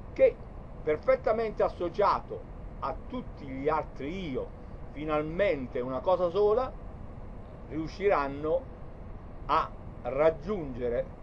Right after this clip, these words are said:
quell'ideale che già oggi conosciamo nell'amore, perché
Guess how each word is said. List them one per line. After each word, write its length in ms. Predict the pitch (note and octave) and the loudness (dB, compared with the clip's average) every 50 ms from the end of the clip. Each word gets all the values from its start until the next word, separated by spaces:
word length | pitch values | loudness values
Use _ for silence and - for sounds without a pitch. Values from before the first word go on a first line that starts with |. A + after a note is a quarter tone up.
| - - - - - - - - - - | -12 -10 -10 -12 -12 -12 -12 -12 -10 -4
quell'ideale 960 | - E3+ F3+ F#3+ G3 G#3 G#3+ E3+ F#3+ F#3+ G#3 A#3 B3 B3+ C4 C4+ C#4 C4+ - - - - - - - - - - - - - | -2 0 0 0 -2 -4 2 4 6 6 8 6 6 6 8 8 8 6 6 0 -8 -10 -10 -12 -12 -10 -12 -10 -10 -10 -10
che 260 | - - D#3+ F#3+ G#3+ - - - | -4 -2 -2 -2 -2 -4 -6 4
già 200 | A3 B3+ A#3+ F3+ | 6 6 8 8
oggi 300 | G3 A#3+ A3+ F3 E3 F3 | 8 6 6 2 -2 -6
conosciamo 600 | - E3 D3 D3 C#3 C3 - - E3 E3+ D#3 D3 | -2 -2 -2 0 -2 -2 0 0 0 0 0 -2
nell'amore, 600 | C#3 C3+ B2+ B2 B2 A#2 A#2 G#2+ F#2 E2+ E2+ E2 - - - - - - - | -4 -4 -2 -2 -2 -2 -2 -6 -6 -8 -10 -10 -10 -10 -10 -10 -12 -12 -10
perché 300 | - C3+ A#2 D3 D3 C3+ | -8 -8 0 0 0 0